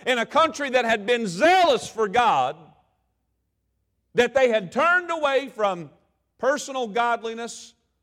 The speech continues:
holiness, separation, complete consecration to God, and the warning was not heeded, and today there's no power. Oh, there's pockets to be sure.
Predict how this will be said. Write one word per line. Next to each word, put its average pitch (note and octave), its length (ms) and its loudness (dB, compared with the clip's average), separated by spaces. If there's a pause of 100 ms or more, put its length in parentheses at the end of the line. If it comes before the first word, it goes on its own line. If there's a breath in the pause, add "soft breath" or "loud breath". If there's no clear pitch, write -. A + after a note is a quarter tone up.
holiness, A#3 840 -2 (340)
separation, A3+ 1080 -2 (280)
complete A#3+ 480 -4
consecration A#3+ 960 -4
to G3+ 120 -6
God, C#3 440 -2 (1000)
and F3 180 -4
the E3 60 -4
warning A3+ 460 -4
was F#3+ 140 -6
not G#3 260 -6
heeded, F3+ 340 -8
and D3 140 -8
today C#3+ 640 -4 (520)
there's C#3+ 200 -8
no C#3+ 160 -8
power. G#2+ 480 -10 (600)
Oh, B3+ 160 2
there's G#3+ 220 -2
pockets F#3+ 500 -2
to D#3+ 100 -12
be D3+ 140 -8
sure. A#3 340 -12